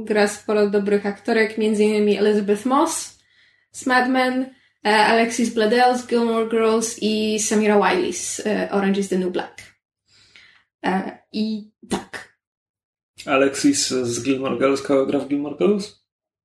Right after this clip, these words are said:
Speaker 1: E, Rory.
Speaker 2: Okej, dobra. Kojarzę twarz.
Speaker 1: Hmm.
Speaker 2: E, pierwszego czy drugiego dnia świąt ukazał się zwiastun do nowego Aliena, czyli tego sequelu Prometeusza, co miał się nazywać Prometeusz,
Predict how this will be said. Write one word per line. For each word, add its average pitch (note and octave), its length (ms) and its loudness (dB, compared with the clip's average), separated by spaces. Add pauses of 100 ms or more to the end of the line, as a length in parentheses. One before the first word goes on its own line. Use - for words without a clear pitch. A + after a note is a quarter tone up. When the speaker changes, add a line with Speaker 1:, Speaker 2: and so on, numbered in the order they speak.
(180)
Speaker 1:
E, G#3 300 0 (580)
Rory. F#3+ 320 0 (180)
Speaker 2:
Okej, F#3 360 0
dobra. - 280 -18 (300)
Kojarzę A#2 360 -8
twarz. - 420 -12 (200)
Speaker 1:
Hmm. G3+ 180 -12 (2000)
Speaker 2:
E, C#3+ 300 0 (300)
pierwszego G3 420 2
czy F3 100 -4
drugiego E3+ 400 0
dnia D3+ 180 -2
świąt E3 500 0
ukazał D3 560 0
się D3 260 2
zwiastun C3 1160 -2
do A#2+ 320 4
nowego A2+ 880 0
Aliena, A#2+ 560 0
czyli A2+ 240 -8
tego A#2+ 280 2
sequelu C3+ 500 2
Prometeusza, C3 640 0
co C#3 140 -4
miał C#3+ 320 2
się C#3 140 -4
nazywać B2+ 440 2
Prometeusz, A#2+ 840 0